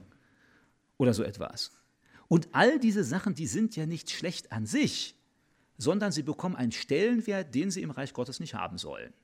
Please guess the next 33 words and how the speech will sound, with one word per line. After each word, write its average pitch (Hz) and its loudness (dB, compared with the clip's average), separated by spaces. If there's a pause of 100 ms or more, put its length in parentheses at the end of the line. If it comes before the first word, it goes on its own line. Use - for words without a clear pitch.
(260)
Und 123 -6
das 117 -4
ist 156 -10
das, 156 -6
was 143 -8
Paulus 123 -4
hier 117 -6
deutlich 95 -10
macht. - -16 (460)
Also 120 2 (320)
auch 147 6
Sport, 220 2 (140)
äh, 160 -10 (320)
deshalb 127 2
bieten 147 0
wir 117 4
ihn 110 2
ja 107 -2
auch 104 -6
an, 160 2
an 113 2
der 107 -2
Bibelschule, 98 -4
nicht? 113 -4
Deshalb 107 -4
haben 180 -2
wir 170 0
einen 117 -2
Sportwart, 107 -6
ist 104 -12
ja 101 -8
nicht 123 -6
schlecht. - -8